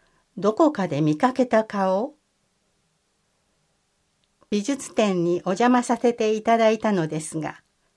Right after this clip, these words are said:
どこからか視線を感じると思ったら私でした。作者の方にお話を聞いたところ、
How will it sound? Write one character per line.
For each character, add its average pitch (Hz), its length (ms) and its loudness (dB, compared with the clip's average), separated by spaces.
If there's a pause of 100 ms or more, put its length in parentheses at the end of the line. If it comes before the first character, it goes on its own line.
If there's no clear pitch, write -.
(640)
ど 240 120 6
こ 240 160 0
か 185 140 -6
ら 170 160 -2
か 180 160 -4
視 - 160 -6
線 240 380 2
を 233 60 -2
感 226 280 -2
じ 233 160 -2
る 240 240 -2 (720)
と 277 140 -2
思 220 260 2
っ 240 100 0 (100)
た 165 120 -4
ら 156 220 -6 (480)
私 226 560 -4
で 262 100 2
し - 160 -6
た。 - 280 -10 (1400)
作 285 280 -4
者 202 160 0
の 180 160 0
方 208 280 -2
に 196 160 0
お 190 140 -2
話 247 460 2
を 214 80 0
聞 214 180 -4
い 196 80 -6
た 185 140 -4
と 180 160 -6
こ 175 160 -4
ろ、 180 200 -6